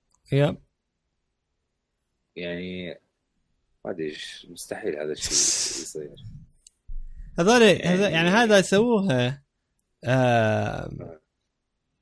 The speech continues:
Speaker 1: آه، يوقع يا أخي اقتصاد. هو كويس، هواية أمور ترى متعلقة.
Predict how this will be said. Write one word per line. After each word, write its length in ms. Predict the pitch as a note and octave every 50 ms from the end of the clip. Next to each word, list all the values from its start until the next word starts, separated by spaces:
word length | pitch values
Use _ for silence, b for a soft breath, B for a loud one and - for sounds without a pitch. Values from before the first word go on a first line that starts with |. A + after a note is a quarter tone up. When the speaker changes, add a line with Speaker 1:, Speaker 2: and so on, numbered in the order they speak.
| _ _ _ _ -
Speaker 1:
آه، 160 | D3 C#3+ C3 A#2
يوقع 460 | A2+ C3+ D#3 G3 A#3+ C4 G3+ C3 A2+
يا 180 | A2+ B2 A#2+
أخي 160 | A#2 - - A2+
اقتصاد. 680 | A#2 - - - - - B2+ - C#3+ E3 G#3+ G3+ C#3+ B2+ B2+ B2+
هو 180 | B2+ B2 C3 C3+
كويس، 340 | - F#3+ B3 C#4+ G#3+ -
هواية 300 | D#3+ C#3+ E3+ E3+ G#3+ A#3+
أمور 220 | G#3+ E3 C#3+ B2+ B2
ترى 420 | - - _ - B2 A#2+ B2 A#2+
متعلقة. 580 | A#2 B2 B2+ - A2+ A#2 A#2+ A2+ G#2+ - -